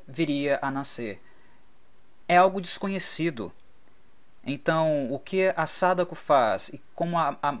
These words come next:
a maldição que a envolve é construída, digamos que é por uma força que nós não temos uma descrição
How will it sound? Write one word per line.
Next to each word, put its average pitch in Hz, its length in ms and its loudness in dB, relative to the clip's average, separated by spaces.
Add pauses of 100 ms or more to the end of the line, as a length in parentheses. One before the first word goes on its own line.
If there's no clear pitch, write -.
(140)
a 147 60 -8
maldição 170 640 0
que 202 160 -4
a 185 60 -2
envolve 117 520 -2
é 110 40 -4
construída, 139 640 -4 (320)
digamos 175 500 -2
que - 80 0
é 180 60 2
por 185 160 0
uma 208 200 -2
força 175 400 -2
que 170 120 -10
nós 165 240 -2
não 196 180 -4
temos 165 400 -6
uma 143 300 -2 (480)
descrição 131 1040 -2